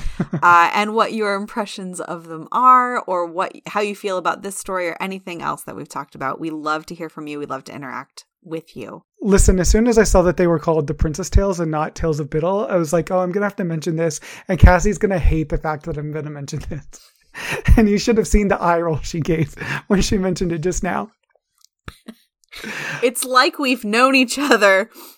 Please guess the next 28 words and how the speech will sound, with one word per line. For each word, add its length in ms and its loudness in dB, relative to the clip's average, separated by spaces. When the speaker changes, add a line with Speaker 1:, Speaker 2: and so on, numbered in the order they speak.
Speaker 2:
for 300 -6
twenty 640 2
years. 680 -2
Speaker 1:
Can 180 4
you 100 2
believe 320 -4
that? 200 6
Is, 300 -2
that 220 -4
is 120 -8
crazy 340 -8
that 120 -6
we've 180 2
known 140 -8
each 140 -6
other. 320 -6
I 160 4
Speaker 2:
It 40 8
Speaker 1:
mean, 120 8
Speaker 2:
is 100 -2
crazy. 320 -8
Speaker 1:
twenty-five. 840 8
Oh, 160 8
Speaker 2:
Oh, 60 -2
Speaker 1:
twenty-five, 480 2
Speaker 2:
God, 80 -4
Speaker 1:
twenty-three, 400 -2
I 20 0